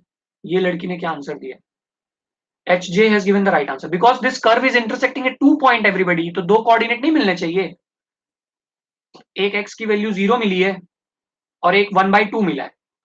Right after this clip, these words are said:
चलो, वाई की भी चाहिए तो निकाल लो, नहीं भी निकालोगे तो भी चलेगा, क्योंकि मेरे को X axis का ही coordinate चाहिए था। वाई क्या हो जाएगा? अगर X zero है तो इधर टू एक्स में डाल दो इसको, two into zero भी हो जाएगा, तो y equal to zero।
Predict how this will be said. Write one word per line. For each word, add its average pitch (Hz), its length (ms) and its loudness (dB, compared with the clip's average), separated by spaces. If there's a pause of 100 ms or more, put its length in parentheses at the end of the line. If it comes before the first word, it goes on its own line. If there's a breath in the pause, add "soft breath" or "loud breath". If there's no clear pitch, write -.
(500)
चलो, 156 280 -6 (680)
वाई 170 260 4
की 202 100 -10
भी 220 120 -6
चाहिए 220 200 -4
तो 233 80 -6
निकाल 220 280 2
लो, 269 80 0
नहीं 208 180 -2
भी 226 80 -2
निकालोगे 214 360 2
तो 214 120 0
भी 196 100 -2
चलेगा, 147 280 -4
क्योंकि 180 220 -12
मेरे 202 140 -4
को 214 80 -2
X 196 220 -2
axis 214 240 -8
का 220 100 -4
ही 214 60 -4
coordinate 156 380 -4
चाहिए 139 180 -12
था। 131 120 -10
वाई 185 220 4
क्या 226 140 2
हो 220 80 4
जाएगा? 214 280 -2 (440)
अगर 196 200 0
X 208 220 -2
zero 196 280 2
है 190 200 2
तो 220 100 -8
इधर 202 200 -2
टू 220 220 -2
एक्स 220 160 -2
में 226 100 -4
डाल 214 160 6
दो 196 120 2
इसको, 175 220 -10 (1080)
two - 320 -8
into 214 280 -2
zero 214 240 2
भी 208 100 2
हो 196 80 4
जाएगा, 165 240 -2
तो 170 120 -6
y 170 140 2
equal 180 240 -6
to 185 120 -6
zero। 143 220 -12